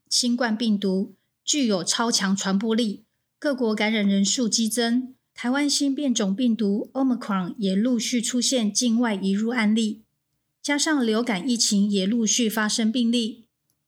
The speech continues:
在一个月即将迎来农历过年，许多旅居海外国人也陆续回国中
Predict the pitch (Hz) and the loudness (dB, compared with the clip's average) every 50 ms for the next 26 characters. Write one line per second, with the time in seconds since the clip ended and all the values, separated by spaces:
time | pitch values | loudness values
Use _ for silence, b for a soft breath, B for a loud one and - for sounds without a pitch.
0 | _ _ _ _ _ _ _ _ _ _ - - 277 247 220 220 208 - 214 214 | _ _ _ _ _ _ _ _ _ _ -2 0 0 2 2 0 0 0 0 0
1 | 226 254 240 214 196 - - 208 196 - 240 233 247 - 233 208 214 208 208 202 | 2 0 0 0 0 0 0 0 0 0 2 0 0 0 2 2 2 2 2 2
2 | 208 202 202 196 196 214 240 254 254 254 277 269 254 226 214 208 208 208 214 240 | 2 2 2 2 2 2 2 0 0 -2 -2 -2 0 2 2 2 2 0 0 -2
3 | 233 - - _ - - - - 202 185 226 240 247 240 208 196 185 - - 240 | -4 -8 -18 _ -10 -8 -4 -4 -2 -2 0 0 0 0 0 -2 -2 -2 -2 0
4 | 247 254 254 269 - 170 170 208 233 226 220 226 220 202 202 202 202 202 208 247 | 0 0 0 -2 -4 -4 -2 -2 -2 -2 -2 0 0 0 2 2 2 2 0 0
5 | - - 208 185 185 202 233 233 214 196 - - 233 214 202 - 202 185 180 185 | 0 0 -2 0 0 2 2 2 0 0 0 0 0 0 -2 0 -2 -2 -2 0
6 | 208 190 185 - 220 208 214 220 220 - - | -2 -2 0 0 0 2 2 0 -2 -4 -8